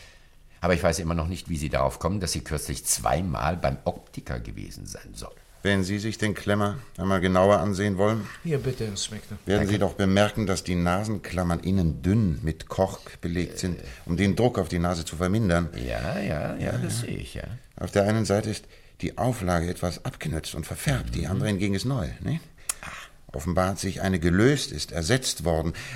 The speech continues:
Speaker 2: Selbst die ältere ist jedoch, nach meinem Dafürhalten, erst vor einigen Monaten angebracht worden. Da beide völlig gleich sind, nehme ich an,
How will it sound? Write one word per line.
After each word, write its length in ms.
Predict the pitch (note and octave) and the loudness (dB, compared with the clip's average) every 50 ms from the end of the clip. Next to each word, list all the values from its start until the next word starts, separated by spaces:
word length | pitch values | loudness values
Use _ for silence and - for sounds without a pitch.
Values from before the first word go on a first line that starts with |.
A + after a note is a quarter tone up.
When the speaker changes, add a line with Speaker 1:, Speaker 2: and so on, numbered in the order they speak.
| - - - | -14 -12 -2
Speaker 2:
Selbst 380 | - - B2+ - - - - - - - - - | 2 2 2 2 0 -6 -8 -12 -20 -20 -12 -4
die 140 | F2+ F2 - | -4 -2 2
ältere 380 | - C3+ C#3 C#3 - G#2+ G#2+ A2 | 2 2 2 2 0 0 0 0
ist 260 | - G2+ - - - | 0 -2 -4 -4 -2
jedoch, 400 | G2+ G#2 - G#2+ G#2 G2 - - - - - - - - - - | -2 -2 0 0 -2 -2 -4 -10 -16 -20 -20 -20 -20 -12 -4 -4
nach 160 | D#2+ D2 D#2+ | -2 0 2
meinem 300 | G#2+ C3 C3 A2 F2+ D2 | 4 6 6 6 6 4
Dafürhalten, 560 | D#2+ - - - E2+ D#2+ E2 E2+ D#2+ - F2 | 2 0 0 0 0 2 2 0 -2 -4 -4
erst 180 | D2+ F#2 F2 - | -4 -4 -4 -2
vor 140 | F#2 F#2 F2+ | -4 -2 -2
einigen 240 | G2 F#2 E2 F#2 G2 | -2 -2 2 2 2
Monaten 480 | G#2+ B2+ C#3+ B2 G2+ F2+ - F2 - | 4 4 4 4 4 2 2 -2 -4
angebracht 720 | - - F2+ F2+ E2 D#2+ D2+ D2+ E2 D#2+ D#2+ - - - D#2 | -2 0 0 2 2 0 0 0 0 -2 -2 -6 -8 -4 -2
worden. 240 | D#2+ D#2 D#2+ D#2+ D2+ - - - - - - - - - | -2 -2 -2 -2 -4 -6 -8 -14 -18 -20 -20 -18 -6 0
Da 100 | D#2 C#2+ | 0 4
beide 240 | C2+ D2+ C#2+ C2+ C2 | 4 4 4 4 2
völlig 280 | - C#2+ C2 C2 - | -2 -2 -4 -4 -4
gleich 260 | - C2 C2 C2 C2 - | -2 -2 -2 -2 -2 -4
sind, 200 | - F2+ F2+ - | -6 -8 -4 -2
nehme 200 | E2 D#2+ E2 D#2 | -2 -2 -2 -2
ich 140 | C#2+ C#2+ - | -4 -6 -8
an, 120 | C#2+ C#2+ | -8 -8